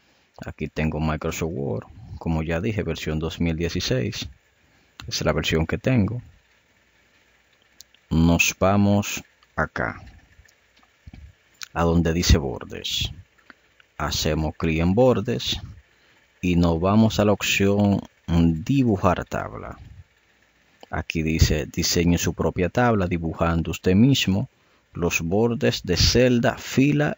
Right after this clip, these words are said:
y columna. Hago clic en dibujar tabla y me va a aparecer un lapicito. Simplemente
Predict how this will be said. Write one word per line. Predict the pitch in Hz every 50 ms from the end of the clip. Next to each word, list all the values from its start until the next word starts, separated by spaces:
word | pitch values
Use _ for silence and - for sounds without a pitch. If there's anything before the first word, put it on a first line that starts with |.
| _
y | - 180
columna. | - - 85 78 69 64 - - - - - - - 85 - _ _ _ - - - - - - - _ _ _ _ _ _ _ _ _ _ _ _ _ _ _ _ _ _ _ _ _ _ _ _ _ _ _ -
Hago | 92 101 110 113 104 101
clic | - - 110 110 120 123 120 - -
en | - 92 87
dibujar | 85 82 80 80 78 85 90 78 64
tabla | - 64 57 50 53 57 57 53 - - - _ _ - - - - - _ _
y | - 85
me | 82 80 78
va | 80 85
a | 87
aparecer | - - 95 95 95 - - - 104 110 110 120 - - _ _ _ _ _ _ _ _ _ _ _ _ _ _ _ _ - _ _ _ _ _ _ _ _ _ _ _ _ _
un | 107 107 107 107 98
lapicito. | 101 98 - - - - - 73 - - - - - - - - - - - - - - - - - - _ _ _ _ _ _ _ _ _ _ _ _ _ _ _ _ _ _ _ _ _ _ _ _ _ _ _ _ _ - -
Simplemente | - - - - 82 82 85 80 85 82 82 78 80 80 78 78 - - 78 78 78 76 73 71 -